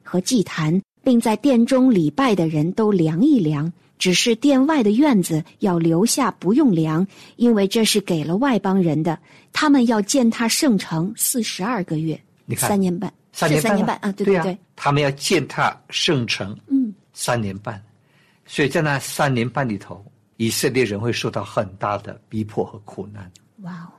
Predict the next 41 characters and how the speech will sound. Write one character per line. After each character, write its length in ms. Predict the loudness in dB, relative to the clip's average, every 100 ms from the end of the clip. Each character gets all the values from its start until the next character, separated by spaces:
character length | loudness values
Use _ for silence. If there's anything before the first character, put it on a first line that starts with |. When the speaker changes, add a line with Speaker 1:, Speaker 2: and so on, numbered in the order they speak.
| _
Speaker 1:
以 100 | -10
色 200 | -8 -2
列 180 | 0 0
真 180 | 0 -2
是 160 | -2 -4
一 140 | -8
个 180 | -8 -10
多 280 | -4 -2 -2
灾 200 | -4 -6
多 220 | -4 -4
难 220 | -4 -4
的 100 | -6
民 240 | -8 -6 -8
族。 320 | -6 -8 -8 -12 -16 _ _ _ _ _ _
Speaker 2:
<sighs> 1600 | -8 -6 -6 -8 -12 -18 -20 _ _ _ _ _ _ -16 _ _
我 80 | -8
们 140 | -2 -2
要 140 | -2
常 180 | -4 -8
常 200 | -6 -4
为 180 | -2 -2
以 80 | -8
色 200 | -4 -2
列 160 | -2
人 160 | -4 -6 -12
祷 180 | -14 -16
告， 220 | _ -20 -20
希 200 | -12 -6
望 120 | -4 -4
他 60 |
们 120 | -6 -4
早 200 | -6 -6
日 260 | -8 -10 -14 _
越 100 | -2
来 100 | -2
越 180 | -2 -4
多 200 | -2 -6
人 120 | -6
会 160 | -10 -14
信 320 | -10 -8 -8
主。 200 | -12 -20